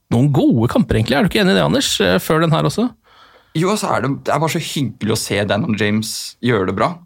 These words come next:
Speaker 2: Altså, han har åpenbart bare levert på treningsfeltet og gjort det han skal gjøre over tid. Får muligheten, griper den. Skårer litt sånne rare mål. Altså, det ser ikke ut som han kan avslutte. Han, han liksom lukker øya og klemmer til, og så, men så blir det mål, da.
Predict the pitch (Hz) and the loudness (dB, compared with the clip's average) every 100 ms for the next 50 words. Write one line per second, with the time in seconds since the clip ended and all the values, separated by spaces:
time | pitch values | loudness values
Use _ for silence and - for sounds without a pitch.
0 | - - 127 135 131 135 120 - 98 107 | -10 -2 0 2 2 0 -2 -2 -2 -2
1 | 113 113 101 101 104 104 104 110 107 95 | -2 -2 -2 -2 0 0 -2 -4 -4 -4
2 | 95 - 98 - 113 104 95 107 104 - | -4 -4 -8 -2 -2 0 0 0 -4 -4
3 | 104 104 107 104 98 101 101 143 170 185 | -4 -2 -2 0 0 -2 -2 -4 -6 -8
4 | - - 123 110 98 - 135 135 110 95 | -8 -2 0 0 -2 -2 -2 0 -2 -2
5 | 113 156 - _ _ _ _ _ - - | -4 -4 -8 _ _ _ _ _ -18 -12
6 | - 160 120 123 147 151 143 131 143 107 | -8 -2 -2 -2 -4 -2 -2 -2 -4 -2
7 | - - 113 120 165 151 139 135 - 202 | -2 -2 0 -2 -2 -4 -4 -2 -4 -2
8 | 151 - 127 - 101 101 - - - 156 | -4 -2 -6 -4 -4 -4 -6 -6 -6 -6
9 | - - - 135 123 131 131 127 131 131 | -10 -14 -4 -2 0 2 2 2 0 0
10 | 123 107 110 - 110 90 104 147 180 139 | 0 0 -2 -4 -4 -4 -4 -2 -2 -2
11 | 147 135 139 160 123 110 143 139 - | -2 -4 -4 -2 -2 0 0 -2 -4